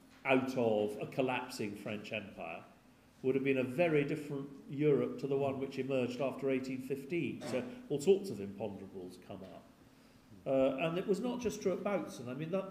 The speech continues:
again, things were very nip and tuck in, in September. Uh, even at Leipzig,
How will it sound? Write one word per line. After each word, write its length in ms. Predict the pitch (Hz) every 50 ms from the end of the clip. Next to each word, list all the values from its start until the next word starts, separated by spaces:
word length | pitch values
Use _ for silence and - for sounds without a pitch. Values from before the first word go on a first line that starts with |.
| 185 - - - - - - - - - -
again, 520 | - 190 170 208 208 185 143 113 107 107 107 - - - - - - - - - - - - -
things 240 | 247 220 208 185
were 140 | 196 196 190 196 202 196 - - - -
very 880 | - 233 233 226 220 208 196 190 185 175 170 165 165 160 156 156 151 - - - - - - - - - - - -
nip 220 | 160 165 156 156 160
and 120 | 147 143
tuck 360 | - - 131 101 95 - - -
in, 160 | 113 113 117 -
in 180 | - 139 123 123
September. 600 | 123 - 143 - - - 143 123 107 92 92 85 - - - - - - - - - - - - -
Uh, 360 | 127 123 120 117 110 110 110 110 - - - - - - - - - - - - - - - - - - - - -
even 260 | 240 240 214 202 180
at 140 | 170 175 175
Leipzig, 500 | 170 170 151 151 - - - - -